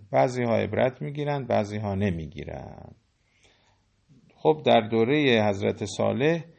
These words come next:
بحث مستکبران و مستضعفان هم مطرح می‌شه، یعنی بحث یه مقدار آمده جلوتر. بعد بحث حضرت لوح مطرح می‌شه، بعد بحث حضرت شعیب هست. در دورهٔ حضرت شعیب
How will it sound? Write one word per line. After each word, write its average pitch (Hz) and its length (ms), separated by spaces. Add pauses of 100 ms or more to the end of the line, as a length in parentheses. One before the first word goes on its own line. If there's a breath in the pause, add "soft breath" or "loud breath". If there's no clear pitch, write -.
(240 soft breath)
بحث 147 280
مستکبران 110 920
و 107 100
مستضعفان 98 920
هم 131 260
مطرح 80 580
می‌شه، - 340
یعنی 87 420 (520 soft breath)
بحث 110 320
یه 110 80
مقدار 110 420
آمده 85 680 (560)
جلوتر. 82 680 (100)
بعد 110 240
بحث 110 280
حضرت 92 460
لوح 110 360
مطرح 117 500
می‌شه، 131 380 (640 soft breath)
بعد 98 240
بحث 95 280
حضرت 92 420
شعیب 101 460
هست. 135 300
در 101 120
دورهٔ 101 520
حضرت 95 360
شعیب 117 460